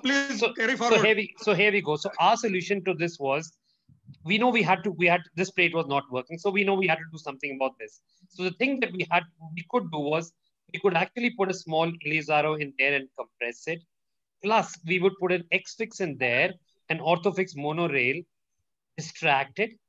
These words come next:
Speaker 2: but knowing fully well that no, uh, femoral lengthening is fraught with a lot of problems because you need to leave the, uh, the, the orthofix for a period of somewhere about nine months or something to get that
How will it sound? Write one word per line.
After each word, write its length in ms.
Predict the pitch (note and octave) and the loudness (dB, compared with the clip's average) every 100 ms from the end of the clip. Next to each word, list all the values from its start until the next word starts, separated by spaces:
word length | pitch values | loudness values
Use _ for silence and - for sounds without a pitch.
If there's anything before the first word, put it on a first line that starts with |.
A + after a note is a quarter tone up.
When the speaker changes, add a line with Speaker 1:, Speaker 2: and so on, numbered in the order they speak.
| - | -4
Speaker 2:
but 160 | F3+ | -2
knowing 280 | D#3+ E3+ G3 | 0 0 0
fully 280 | E3+ F3+ F3+ | -2 0 2
well 200 | E3+ F3+ | 2 2
that 180 | F3+ D3+ | -2 -2
no, 300 | D#3 F3+ F3 _ _ _ _ _ - | 0 0 0 _ _ _ _ _ 0
uh, 340 | D#3+ D3+ C#3+ | 2 4 2
femoral 340 | C#3+ F3+ G3+ G#3+ | 0 0 2 2
lengthening 400 | E3+ E3+ F3 E3+ | 2 0 0 -2
is 160 | E3+ | -4
fraught 240 | - E3 E3+ | -2 -2 -2
with 120 | E3 | -4
a 80 | D3 | -4
lot 200 | A#2+ C3 | -2 0
of 100 | F3 | -2
problems 360 | F3 D#3 F3+ F3 | -2 -4 -4 -4
because 300 | D#3 E3 D#3+ | -4 -6 -8
you 80 | D3+ | -8
need 160 | E3 E3 | -8 -8
to 60 | |
leave 200 | C#3+ D#3+ - | -14 -14 -8
the, 80 | D3 - _ _ _ D3+ | -8 -8 _ _ _ -2
uh, 140 | D#3 D3 | -2 0
the, 200 | D#3 D#3 D3 | -4 -4 -4
the 60 | |
orthofix 480 | C#3+ D3 E3+ E3+ E3+ | -2 -2 -4 -6 -8
for 160 | D#3+ D3+ | -4 -4
a 40 | |
period 280 | D3+ D3 D3+ | -4 -4 -6
of 80 | D3+ | -6
somewhere 280 | D3 C#3 D3 | -8 -6 -4
about 200 | C#3+ C3+ | -6 -8
nine 300 | B2 B2 D3 | -6 -6 -4
months 200 | D3 D3+ | -8 -8
or 60 | D3+ | -10
something 360 | - C#3 D3+ F3 _ _ - | -12 -12 -12 -14 _ _ -10
to 80 | E3+ | -2
get 180 | C#3+ D3+ | -2 0
that 140 | D3+ | -2